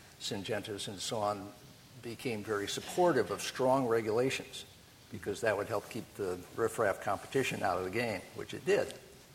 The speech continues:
And it sort of locked up the technology. There's really only two major versions of genetically modified food crops out there, one for pest-, you know, pesticide and another one basically an herbicide. And they're making millions.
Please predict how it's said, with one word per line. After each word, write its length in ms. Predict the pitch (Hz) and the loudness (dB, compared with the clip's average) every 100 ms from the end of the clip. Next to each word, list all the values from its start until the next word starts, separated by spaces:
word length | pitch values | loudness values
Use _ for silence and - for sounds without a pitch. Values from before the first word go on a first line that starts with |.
| - - - - - | -20 -20 -20 -16 -6
And 120 | 107 | -2
it 60 | - | 0
sort 160 | 113 | 2
of 60 | 107 | 8
locked 280 | 123 135 139 | 10 10 8
up 140 | 127 | 6
the 80 | 127 | 4
technology. 580 | - 117 120 110 110 107 | 0 2 4 4 2 -2
There's 180 | 104 | -6
really 220 | 110 104 107 | -2 0 0
only 220 | 107 104 | 0 -2
two 300 | 104 135 120 | -2 -2 -2
major 640 | 113 98 113 117 110 113 | -2 -2 0 0 -2 -4
versions 640 | 104 107 107 101 104 98 - | -2 -2 -2 -4 -6 -6 -2
of 200 | 101 92 - - - 117 107 | -2 -2 -6 -14 -16 -16 -8
genetically 460 | 110 104 101 107 | -4 -2 -2 -2
modified 500 | 101 98 95 113 98 | -2 0 0 -2 -2
food 200 | - 104 | -4 -8
crops 340 | - 104 101 - | 2 2 4 2
out 260 | 90 90 | -2 -2
there, 220 | 95 92 101 - - | -4 -6 -8 -12 -12
one 160 | 92 | -12
for 160 | 95 - | -10 -12
pest-, 320 | - 95 - - - | -10 -8 -8 -12 -16
you 80 | 110 | -14
know, 60 | 90 95 | -12 -8
pesticide 640 | 104 - 104 90 95 98 | -8 -8 -6 -2 -2 -2
and 140 | 95 95 | -6 -6
another 200 | 92 92 | -6 -6
one 140 | 98 98 | -8 -10
basically 360 | 92 95 - 104 | -10 -8 -10 -10
an 60 | 104 | -4
herbicide. 500 | 123 110 - - 104 - - - - - - - - - - - - | -4 -2 -6 -6 -8 -12 -20 -20 -20 -20 -20 -20 -20 -20 -20 -20 -12
And 180 | 123 113 | -4 -2
they're 80 | 113 | 0
making 280 | 113 113 131 | 0 0 2
millions. 380 | 110 98 127 | 2 0 -4